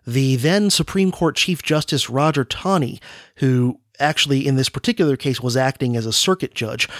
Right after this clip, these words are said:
ordered Merryman to be either produced to stand trial or to be released.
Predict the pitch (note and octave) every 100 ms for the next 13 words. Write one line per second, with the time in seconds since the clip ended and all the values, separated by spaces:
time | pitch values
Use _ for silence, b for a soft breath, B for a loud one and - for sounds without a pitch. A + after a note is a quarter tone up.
0 | B B - G#3+ G#3+ D#3+ C#3 C#3+ D3 C3+
1 | B2+ B2+ A2+ B2+ B2 B2 - C3+ C3+ C3
2 | B2+ B2 - C3+ B2+ F#3+ - - - -
3 | C3 A#2+ - F3+ F3+ D3+ C3 A#2 B2 A2+
4 | A2+ G#2+ G#2 - -